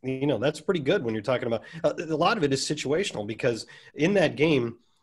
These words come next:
uh, both Gronk and Chris Godwin, before he got hurt, caught a lot of passes in the intermediate zone where the passes were thrown between zero and ten yards. And according to Next Gen Stats,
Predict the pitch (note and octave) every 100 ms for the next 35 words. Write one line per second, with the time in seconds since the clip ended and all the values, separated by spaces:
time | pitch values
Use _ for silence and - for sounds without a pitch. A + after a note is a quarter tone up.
0 | - - B2 A#2 C3 C#3 C3+ B2 C3 C#3+
1 | D#3 - C3 B2 A#2 A2+ D3 - D3 D3+
2 | B2+ - B2 A#2 A2 A2 D3 C3 - D3
3 | A#2 C#3 F#3 D#3+ D3+ C#3 B2+ A2+ - -
4 | _ C#3+ B2+ C3 C#3+ B2+ C3+ C3 A2 G2+
5 | F#2+ F#2+ G#2 G2 C3 C3 B2 A2 A2+ C3
6 | B2+ A2+ - A#2 G2+ A#2 B2 A#2 A2 A#2
7 | A2+ A2 A2+ G#2 - - - - A#2 A2+
8 | E3+ F3 C3 C3+ C3+ - B2 A2 D3+ C#3+
9 | B2